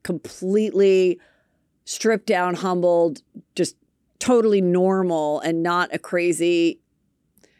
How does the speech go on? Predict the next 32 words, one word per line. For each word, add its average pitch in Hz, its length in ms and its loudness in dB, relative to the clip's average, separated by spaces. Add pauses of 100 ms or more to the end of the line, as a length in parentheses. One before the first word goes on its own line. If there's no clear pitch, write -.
(280)
bipolar 175 500 0
reality 165 400 0
star, 165 300 -2
narcissist, 156 600 -6
or 156 80 -4
whatever 160 560 -2 (100)
people 160 320 -4
perceived 165 460 -4
her 151 120 -4
to - 140 -8
be. 131 360 -8 (960)
Like, 180 260 -2
then 185 160 2
you 180 120 0
still 185 340 0
have 190 260 -2
to 202 80 0
go? 214 440 2
Or 208 140 0
can 196 180 -2
you 196 80 0
be 190 140 2
like, 185 160 0
"Now 202 260 0
can 208 140 -2
I 196 80 0
just 190 300 -4
go 185 180 0
home 170 340 -2
to, 165 440 0 (720)
you 180 220 -2
know, 151 380 -4